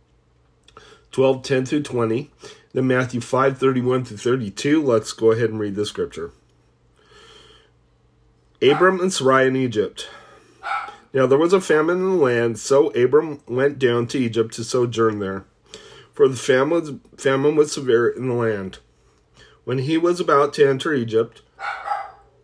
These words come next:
he said to Sarai, his wife, "I know that you are a beautiful woman, that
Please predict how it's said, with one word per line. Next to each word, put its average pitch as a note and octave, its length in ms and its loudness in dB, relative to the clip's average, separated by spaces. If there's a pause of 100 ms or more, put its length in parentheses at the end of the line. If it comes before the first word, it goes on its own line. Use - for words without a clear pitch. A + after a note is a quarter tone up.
(1600)
he C3+ 140 -4
said C3 340 2
to C#3 80 -6
Sarai, B2+ 460 4
his C3 240 2
wife, G2+ 440 -6
"I B2 120 -4
know B2+ 180 0
that D#3+ 260 0
you D3 220 0
are D3 160 4
a C#3 80 -2
beautiful C3 420 -4
woman, A2+ 480 -2 (840)
that A2 360 -4